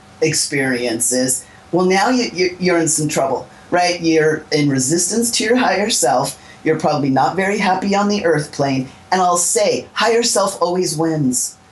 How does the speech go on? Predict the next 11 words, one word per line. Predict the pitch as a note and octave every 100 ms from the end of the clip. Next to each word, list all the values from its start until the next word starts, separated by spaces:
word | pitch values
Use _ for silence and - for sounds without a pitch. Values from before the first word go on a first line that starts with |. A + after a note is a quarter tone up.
| - -
Higher | - G#3 G3+ A3+
self | A#3 - F3 E3+ - -
always | D#3+ F3+ G3 - F#3 F3+ D3+
wins. | E3+ D#3 - - -
So, | - G#3
for | A3
example, | A3+ G#3+ C#4+ C4 B2 A#2+ - - -
I | D3
was | F3+ D#3
raised | B2+ D3 - -
Christian. | B3+ B3+ - B2+